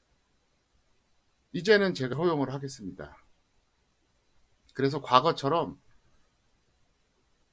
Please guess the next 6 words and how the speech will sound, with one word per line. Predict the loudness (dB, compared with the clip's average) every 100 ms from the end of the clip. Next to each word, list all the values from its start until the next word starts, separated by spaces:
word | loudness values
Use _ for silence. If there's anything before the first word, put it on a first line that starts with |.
| _ _ _ _ _ _
대박 | 2 4 4
났다는 | 0 -2 -4
소문 | -4 -6 -6
듣고 | -8 -12
뒤늦게 | -8 -6 -4 -2
확인하고 | -2 -2 -2 -2 0 -2 -2